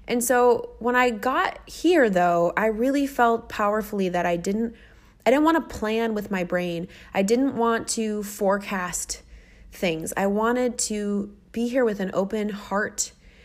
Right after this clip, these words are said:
and accept and learn and grow and follow. And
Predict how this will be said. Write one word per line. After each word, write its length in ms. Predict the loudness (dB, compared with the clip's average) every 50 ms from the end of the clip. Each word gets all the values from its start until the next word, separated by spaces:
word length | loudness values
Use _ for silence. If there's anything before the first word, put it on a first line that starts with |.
| -20 -20 -20 _ -6
and 140 | -4 -2 -2
accept 720 | -2 -4 -4 -2 0 2 2 2 0 -4 -8 -8 -8 -8 -12 -16 -8 -6
and 440 | -4 -4 -4 -4 -6 -6 -8 -12 -18 -12 -10
learn 460 | -6 -2 0 0 0 0 0 0 0
and 180 | 0 -2 -2 -4
grow 340 | -2 0 2 2 4 2 2
and 200 | 0 -2 -6 -6
follow. 560 | -4 -2 -2 -2 -2 -2 -4 -4 -6 -6 -10 -14 -20 -20 -20 -20 _ _ -20 -20 _ -20 _ -20 -20 -20 -20 -20 -20 _ -20 -12 -4
And 340 | -2 0 2 2 2 0 -2